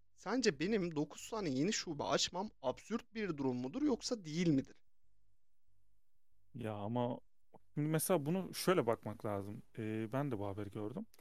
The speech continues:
Speaker 2: Ee, şimdi o mağazanın bundan üç ay önce şube açma durumu nasıldı? Ee, üç ay içerisinde şube açma durumu nasıl?
Speaker 1: Evet.
Speaker 2: Yani onlara
Speaker 1: Evet.
Speaker 2: bakarsak daha düzgün yorumlanabilir.
Speaker 1: Evet.
Speaker 2: Ben şimdi bu haberde mesela görüyorum.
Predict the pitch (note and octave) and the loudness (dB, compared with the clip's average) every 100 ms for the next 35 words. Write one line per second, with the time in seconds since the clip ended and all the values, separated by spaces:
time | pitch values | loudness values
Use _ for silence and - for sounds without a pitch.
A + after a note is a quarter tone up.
0 | - - - - - - - D3+ D3+ C3 | -20 -20 -16 -12 -10 -12 -6 -2 2 0
1 | - D#3+ F#3 D#3 A#2+ G#2 A#2 D3+ A3 - | 2 2 6 8 6 4 0 -2 -6 -14
2 | - - - - - - - C3 D3 D#3 | -20 -20 -20 -20 -20 -18 -2 2 4 4
3 | E3 F3 - D3 A#2+ A2+ G#2+ G#2 - - | 4 2 6 6 6 2 0 -2 -4 -18
4 | - - B2+ C3+ E3 C#3 - C3+ B2+ A2+ | -20 -4 -2 4 6 6 2 0 0 2
5 | C3+ E3+ - C#3 C#3+ G#3+ - - - - | 2 2 0 -2 -4 -6 -10 -20 -20 -10
6 | - C#3 D#2 - - E3+ - E3+ C3+ - | -6 -4 -6 -8 -6 -4 6 6 6 6
7 | C#3 C#3 D#3 E3 - C#3+ C3 D3 - D3+ | 4 4 0 0 0 0 4 4 4 -4
8 | D3 F3 E3 C#3 B2+ A#2 G#2 - - A2+ | -2 -2 0 2 4 2 0 -4 -4 -2
9 | B2 C3 D3 F3 D3+ C#3+ G#3 F#3+ - E3 | 0 4 6 8 6 4 2 2 0 -2
10 | - - C#3 D3+ D3 D3 D#3 C#3 C3+ C3+ | -4 -2 2 2 2 -2 0 2 2 0
11 | C3+ C3+ C3+ A2 C3+ D3 D#3+ D#3+ D#3+ B2+ | 0 -2 -4 -2 -2 -2 -2 -2 0 0
12 | A#2 A#2 A#2 C3 C3 D#3 G2+ D#3+ | -2 -2 -4 -6 -6 -6 -6 -10